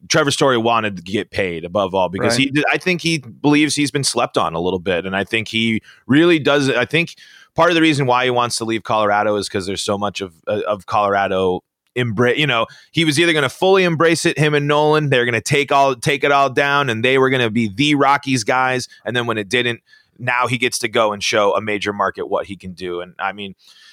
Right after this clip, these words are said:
Speaker 1: I, I can't say that I don't think he's gonna mash in the A L East. I think he's gonna be, I think the Red Sox made a great move.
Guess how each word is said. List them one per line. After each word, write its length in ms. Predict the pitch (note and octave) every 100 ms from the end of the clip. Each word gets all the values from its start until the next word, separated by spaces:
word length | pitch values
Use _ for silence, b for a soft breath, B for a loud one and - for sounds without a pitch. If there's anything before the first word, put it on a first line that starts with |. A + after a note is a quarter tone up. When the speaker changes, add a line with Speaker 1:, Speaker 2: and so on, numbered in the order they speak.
| B -
Speaker 1:
I, 80 | -
I 80 | C#3+
can't 280 | E3 C#3 B2+
say 240 | C3+ B2
that 140 | A2+
I 100 | A2
don't 160 | A2 G#2
think 140 | A2+ F#2+
he's 200 | G#2+ F#2+
gonna 180 | G2
mash 580 | G2+ G#2+ A2 F#2+ F#2 -
in 80 | G2
the 140 | G2
A 160 | F#2 F#2
L 180 | F2 F2
East. 280 | E2+ D#2+ -
I 100 | F#2+
think 240 | G#2+ F#2+
he's 240 | G#2 G2 -
gonna 320 | G2 F#2+ F#2
be, 400 | E2+ G2+ G2 -
I 120 | G#2+
think 180 | A#2 F#2+
the 80 | G#2
Red 220 | G#2 G2
Sox 280 | A2+ G2 G#2
made 140 | G2+
a 60 | F#2+
great 360 | F#2+ A2 G#2
move. 460 | G#2+ G#2+ G#2 G2+